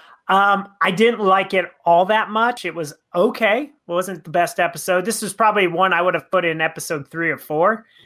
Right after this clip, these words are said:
kinda as a story build. Um, I know you kinda had to put John Walker through the ringer a bit, but I felt like it was just kinda rushed. Like, "Oh my God, he did that bad thing last week." And then all of a sudden we're just,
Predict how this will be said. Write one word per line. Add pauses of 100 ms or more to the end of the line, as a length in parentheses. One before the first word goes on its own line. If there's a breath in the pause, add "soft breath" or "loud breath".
(140 soft breath)
kinda
as
a
story
build. (180)
Um,
I
know
you
kinda
had
to (600)
put
John
Walker
through
the
ringer
a
bit,
but
I
felt
like
it
was
just
kinda
rushed.
Like, (640 soft breath)
"Oh
my
God,
he
did
that
bad
thing
last
week."
And
then
all
of
a
sudden
we're
just,